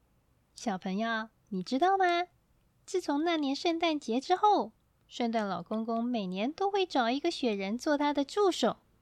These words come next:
帮他分送礼物给大家。所以下次你堆雪人的时候，记得要好好的堆，堆一个完整的雪人，因为有一位你最喜欢的人，或许要找他帮忙呢。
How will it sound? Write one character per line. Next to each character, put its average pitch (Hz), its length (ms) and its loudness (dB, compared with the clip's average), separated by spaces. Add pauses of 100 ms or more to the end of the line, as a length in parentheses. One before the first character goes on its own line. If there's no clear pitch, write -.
(260)
帮 226 220 -2
他 233 180 0
分 233 220 -2
送 233 220 -2
礼 180 140 -4
物 277 160 -4
给 214 160 -2
大 233 220 0
家。 285 320 2 (1040)
所 247 140 -4
以 247 140 0
下 294 240 0
次 285 280 0
你 190 160 -2
堆 277 180 0
雪 202 220 0
人 170 180 -2
的 294 80 2
时 247 180 0
候， 220 300 0 (260)
记 240 200 -2
得 196 180 0
要 220 160 0
好 208 220 -2
好 277 200 2
的 185 80 -2
堆， 220 360 -2 (480)
堆 202 200 0
一 202 40 -2
个 190 160 0
完 170 340 0
整 254 220 2
的 226 80 2
雪 233 200 0
人， 190 380 -4 (460)
因 233 160 -2
为 247 120 2
有 208 180 0
一 180 120 -4
位 247 160 2
你 185 160 0
最 349 240 2
喜 214 220 -2
欢 247 220 0
的 277 100 0
人， 196 280 -2 (300)
或 220 200 2
许 185 320 -4
要 208 160 0
找 - 180 -4
他 202 160 -2
帮 277 160 2
忙 247 280 2
呢。 247 320 0